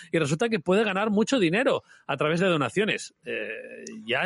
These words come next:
Jordi Évole, pero es que hace cinco años que esto es así, o seis años, es decir, llegas muy tarde.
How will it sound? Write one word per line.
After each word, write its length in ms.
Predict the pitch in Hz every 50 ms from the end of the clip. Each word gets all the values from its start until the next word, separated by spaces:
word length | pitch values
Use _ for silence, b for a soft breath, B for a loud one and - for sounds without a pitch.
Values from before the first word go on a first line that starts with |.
| 190
Jordi 280 | 131 143 120 113 120 139
Évole, 260 | 185 233 208 139 98
pero 160 | - 113 104
es 140 | 104 - -
que 100 | - 110
hace 300 | 101 104 - - 139 156
cinco 500 | 156 - - - 220 208 170 127 127 117
años 380 | 131 156 139 117 101 - - - _ _ _
que 140 | - 120 120
esto 220 | 113 - - 131
es 100 | 113 -
así, 340 | 113 95 - 202 214 - - b b b b b
o 140 | 139 117
seis 340 | - - 180 180 147 - -
años, 300 | 175 196 208 143 110 104
es 60 | 110
decir, 220 | 123 113 - 139 120
llegas 320 | 113 117 117 120 - -
muy 420 | 139 139 135 151 175 214 208 156 -
tarde. 400 | - 147 156 160 131 101 85 -